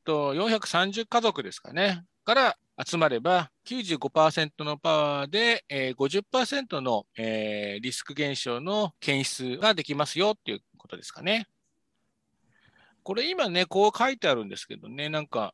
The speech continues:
あの、プロトコル見てると、もうちょっとなんか雑なサンプルサイズの計算だったような感じがしたので、ちょっと、<laughs> あれれって感じもしますけども。はい。なので、まあ、一応症例数は、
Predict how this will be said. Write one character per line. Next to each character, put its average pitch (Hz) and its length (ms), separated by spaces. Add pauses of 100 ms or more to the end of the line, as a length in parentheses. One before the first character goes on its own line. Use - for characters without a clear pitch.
(140)
あ 127 180
の、 120 600
プ 175 80
ロ 220 100
ト 247 140
コ 160 180
ル 120 100
見 117 100
て 110 60
る 104 120
と、 107 100
も 143 140
う - 20
ち - 80
ょ - 20
っ 151 40
と 135 40
な - 0
ん 113 40
か 110 80
雑 - 320
な 180 180 (240)
サ - 220
ン 160 80
プ - 100
ル 170 80
サ 165 180
イ 151 40
ズ 127 80
の 104 80
計 120 220
算 123 180
だ 120 80
っ 117 40
た - 120
よ - 20
う 95 40
な 101 40
感 98 180
じ 104 140
が 101 80
し - 80
た 104 80
の 90 140
で、 87 240 (420)
ち - 80
ょ 175 80
っ - 20
と、 104 220 (720)
<laughs> - 800
あ 107 140
れ 113 100
れ 170 100
っ 226 40
て - 100
感 117 160
じ 107 60
も 104 80
し - 140
ま 127 100
す - 100
け 107 80
ど 92 120
も。 90 160 (560)
は 107 220
い。 - 120 (920)
な 262 100
の 220 60
で、 185 140
ま 196 160
あ、 170 60
一 160 180
応 170 60
症 220 200
例 240 140
数 - 160
は、 135 260